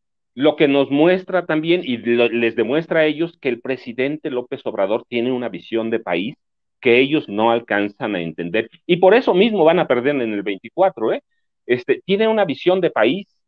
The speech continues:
muy diferente, tiene una visión de, de, de que el tejido social de este país lo encontró roto, y hay que rehacerlo, hay que reconstruirlo. Esa es la política de, de abrazos, no balazos, reconstruir todo el tejido social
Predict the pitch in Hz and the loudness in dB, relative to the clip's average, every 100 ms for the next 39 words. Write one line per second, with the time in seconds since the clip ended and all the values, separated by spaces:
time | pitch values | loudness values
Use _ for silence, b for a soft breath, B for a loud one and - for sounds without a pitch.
0 | _ _ _ _ _ - 165 170 208 220 | _ _ _ _ _ -8 2 4 6 4
1 | 208 185 143 156 143 131 123 190 202 175 | -2 0 2 2 0 -4 -2 -2 0 -2
2 | 143 170 180 190 _ _ _ _ 113 139 | -2 0 0 -2 _ _ _ _ 2 4
3 | 143 143 151 120 147 147 143 143 139 - | 4 2 0 2 2 2 0 0 -2 -2
4 | 185 208 190 139 - 170 175 180 185 151 | -4 -2 -2 -4 -2 -2 -2 -4 0 0
5 | 185 - _ _ _ - 156 147 135 135 | -2 -6 _ _ _ 2 4 6 4 2
6 | 127 151 185 156 175 196 - 95 - _ | 2 4 4 4 2 2 -4 -10 -12 _
7 | - 110 113 107 117 - 202 165 123 - | -12 -4 -2 0 -2 -2 -2 0 -2 -2
8 | 160 170 143 117 - 196 190 170 147 139 | -4 -2 0 0 2 0 0 0 0 0
9 | 135 147 190 185 135 b _ _ 139 233 | -2 -2 0 0 -2 b _ _ 0 2
10 | 233 196 170 113 107 110 113 - 101 98 | 0 0 0 0 0 -2 -4 -4 -2 -2
11 | 95 101 98 107 117 120 104 107 98 87 | 0 2 2 2 0 -4 -4 0 2 0
12 | 85 98 101 110 117 117 - 120 123 156 | -2 -4 -4 -2 0 0 0 0 2 2
13 | 170 170 165 165 135 113 151 143 - 104 | 0 -2 0 -2 -4 -6 -6 -6 -6 -6
14 | 127 139 | -2 -2